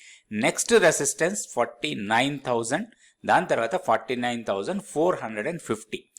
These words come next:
ఈ రెండు లెవెల్స్ రెసిస్టెన్స్ లాగా ఉంటాయి. ఇప్పుడు డౌన్ సైడ్ మనకి ఇమీడియట్ సపోర్ట్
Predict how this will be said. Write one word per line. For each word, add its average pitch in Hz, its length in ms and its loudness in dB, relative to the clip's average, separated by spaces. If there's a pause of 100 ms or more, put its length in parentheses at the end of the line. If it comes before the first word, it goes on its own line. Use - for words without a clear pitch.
(300)
ఈ 135 80 2
రెండు 131 260 4
లెవెల్స్ 135 380 4
రెసిస్టెన్స్ 120 560 -2
లాగా 113 200 2
ఉంటాయి. 107 320 -4 (300)
ఇప్పుడు 175 200 4
డౌన్ 131 320 6
సైడ్ 170 340 2
మనకి 143 500 -6
ఇమీడియట్ 160 460 4
సపోర్ట్ 160 540 0